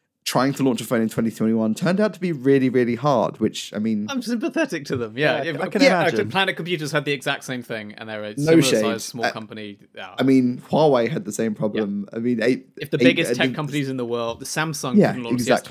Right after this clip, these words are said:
Speaker 2: twenty-one F E until this January.
Speaker 1: Exactly,
Speaker 2: If Samsung
Speaker 1: exactly.
Speaker 2: and Huawei can't get their phones out the door in time, then I'm totally sympathetic to Onward Mobility and Planet Computers for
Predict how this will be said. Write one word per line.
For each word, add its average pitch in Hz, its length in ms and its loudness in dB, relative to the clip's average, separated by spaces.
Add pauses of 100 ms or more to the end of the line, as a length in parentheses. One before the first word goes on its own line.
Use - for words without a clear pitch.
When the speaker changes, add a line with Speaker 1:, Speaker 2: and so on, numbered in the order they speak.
(140)
Speaker 2:
twenty-one 113 100 -6
F 107 180 -12
E 98 320 -8
until 98 280 -16
this 98 160 -16
January. 107 240 -2
Speaker 1:
Exactly, 120 500 0
Speaker 2:
If 120 80 -8
Samsung 143 300 -4
Speaker 1:
exactly. 131 320 -2
Speaker 2:
and - 100 -6
Huawei 104 340 -8
can't 104 200 -16
get 104 100 -12
their 104 100 -16
phones 101 280 -14
out 98 120 -18
the 101 60 -18
door 101 220 -14
in 98 80 -20
time, 98 360 -18
then 98 220 -20 (420)
I'm 104 340 -8 (440)
totally 143 640 -4
sympathetic 113 600 -8
to 107 260 -14
Onward 117 320 -12
Mobility 107 420 -12
and 101 120 -14
Planet 104 260 -12
Computers 101 640 -16
for 98 260 -18